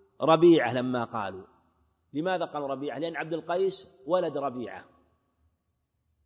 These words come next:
هو ربيعة بن مضر بن، ربيعة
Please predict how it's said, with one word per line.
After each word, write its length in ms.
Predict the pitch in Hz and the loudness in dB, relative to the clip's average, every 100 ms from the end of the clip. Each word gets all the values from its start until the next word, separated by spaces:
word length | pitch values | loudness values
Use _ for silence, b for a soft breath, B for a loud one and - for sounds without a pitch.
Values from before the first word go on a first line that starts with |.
| _ _ _ - | _ _ _ -10
هو 100 | 127 | -4
ربيعة 400 | 165 165 151 139 | -2 0 0 -2
بن 140 | 131 139 | -4 -6
مضر 380 | 156 139 131 | -4 -2 -4
بن، 420 | 120 117 90 101 123 | -6 -10 -14 -10 -8
ربيعة 580 | 135 131 143 120 104 | -6 -6 -6 -8 -10